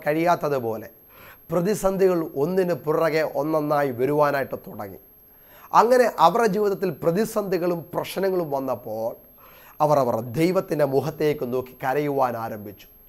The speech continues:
ദൈവ മുഖത്തേക്ക് നോക്കി അവർ നിലവിളിക്കുവാൻ ആരംഭിച്ചു. അവരുടെ നിലവിളി സ്വർഗത്തിലെ ദൈവം കേട്ടു. അവരുടെ കണ്ണുനീർ സ്വർഗത്തിലെ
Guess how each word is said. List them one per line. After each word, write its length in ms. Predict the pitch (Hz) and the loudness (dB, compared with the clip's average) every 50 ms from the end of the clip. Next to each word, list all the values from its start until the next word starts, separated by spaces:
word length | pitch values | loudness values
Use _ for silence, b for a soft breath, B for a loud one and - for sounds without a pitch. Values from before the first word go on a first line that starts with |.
| - - B B B B B B B B B 151 | -20 -20 B B B B B B B B B 4
ദൈവ 240 | 185 220 247 247 226 226 202 190 165 156 | 6 6 6 6 6 8 8 8 6 6
മുഖത്തേക്ക് 460 | 170 165 196 - - 208 196 - 190 165 | 4 2 2 2 4 4 4 4 2 0
നോക്കി 240 | 165 165 165 - 165 156 - - | 0 0 -2 -2 -4 -4 -2 -2
അവർ 120 | 127 123 117 110 117 | -2 -2 -2 -2 -2
നിലവിളിക്കുവാൻ 680 | 131 156 190 202 196 185 175 - - 151 147 139 127 120 117 | 0 2 2 4 4 2 2 0 0 0 0 0 0 0 -4
ആരംഭിച്ചു. 400 | 117 113 113 110 - - - - - _ _ _ _ _ B B B B B B B | -6 -8 -10 -14 -16 -18 -20 -20 -20 _ _ _ _ _ B B B B B B B
അവരുടെ 320 | 123 131 131 135 127 120 120 120 131 | 0 0 2 2 2 2 2 2 2
നിലവിളി 360 | 139 147 156 160 175 196 214 208 - - - - - - | 4 4 4 4 4 4 2 2 -2 -12 -20 -20 -10 -2
സ്വർഗത്തിലെ 520 | - 208 226 220 185 190 143 151 135 131 120 117 | 0 2 2 2 0 0 0 0 -2 -2 -2 -2
ദൈവം 240 | 120 120 117 117 117 113 - - | -2 -2 -2 -4 -6 -8 -4 -2
കേട്ടു. 300 | 156 156 123 - 117 110 - - _ B B B B B B B B - | -2 -2 -2 -6 -12 -14 -16 -20 _ B B B B B B B B 2
അവരുടെ 220 | 185 185 180 170 - - - | 4 4 4 4 4 4 4
കണ്ണുനീർ 460 | 196 220 240 240 214 180 143 113 107 - - - - | 4 6 6 6 4 4 0 0 -4 -10 -16 -16 -4
സ്വർഗത്തിലെ 480 | - 185 202 208 185 196 - 151 131 123 | 2 2 2 2 2 -2 -2 0 -2 -2